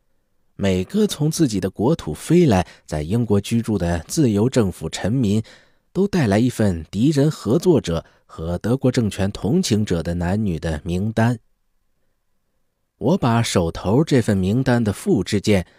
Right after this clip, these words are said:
同难民名单对照，就不难查出一些人的名字，把这些人一一找出来，押送到伦敦爱国学校去根据情况处理。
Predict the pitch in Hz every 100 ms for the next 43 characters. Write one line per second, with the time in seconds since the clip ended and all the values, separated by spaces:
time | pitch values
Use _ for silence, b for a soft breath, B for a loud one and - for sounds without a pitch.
0 | b - 82 90 131 165 107 90 107 139
1 | 98 110 107 107 127 156 95 85 98 80
2 | b b b 87 80 - 147 101 120 -
3 | 85 120 - 120 104 - 98 85 92 87
4 | 80 87 107 - _ _ - 82 - 131
5 | 147 113 110 120 110 139 156 156 160 -
6 | 110 101 - 113 85 - B B B B
7 | B _ 156 196 196 131 98 90 90 135
8 | 160 135 143 104 143 - 107 160 170 104
9 | 71 - - 76 - 95 90 80 - 87
10 | 120 98 80 - 80 104 87